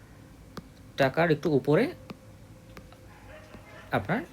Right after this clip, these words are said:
আহ, খরচ হবে। তো সেখান থেকে যদি আপনি রিটার্ন ক্যালকুলেট করেন, তাহলে এখানে যে সাতান্ন হাজার যদি ধরি,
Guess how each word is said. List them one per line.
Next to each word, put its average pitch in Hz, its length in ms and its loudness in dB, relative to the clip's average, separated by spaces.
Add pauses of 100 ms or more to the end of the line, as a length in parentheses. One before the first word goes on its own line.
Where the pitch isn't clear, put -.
(260)
আহ, 127 120 2
খরচ 131 320 8
হবে। 101 180 2 (1400)
তো 151 260 4 (600)
সেখান 190 360 0
থেকে 202 240 0
যদি 202 280 4
আপনি 180 400 0 (1080)
রিটার্ন 143 500 4
ক্যালকুলেট 165 440 6
করেন, 131 340 6 (3000)
তাহলে 139 540 -2
এখানে 135 300 -2
যে 131 120 -4
সাতান্ন 127 480 0
হাজার 127 260 2
যদি 127 180 0
ধরি, 123 380 0